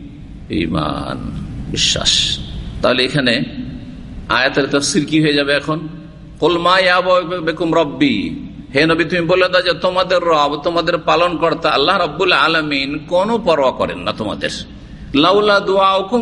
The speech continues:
মানে লাউলা ঈমানুকুম, তোমরা যদি ঈমান না নিয়ে আসো, তোমাদের ঈমান যদি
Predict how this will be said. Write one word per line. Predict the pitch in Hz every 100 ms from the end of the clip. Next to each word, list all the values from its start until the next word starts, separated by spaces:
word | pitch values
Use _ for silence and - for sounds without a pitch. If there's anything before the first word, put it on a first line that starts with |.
| 220
মানে | 208 202
লাউলা | 202 226 214 180
ঈমানুকুম, | 180 180 180 175 156 151
তোমরা | 147 233 233
যদি | 208
ঈমান | 208 180
না | 160 123
নিয়ে | 98
আসো, | - - - - - - - - - - - - - - -
তোমাদের | 196 196 226
ঈমান | 220 220
যদি | 220 220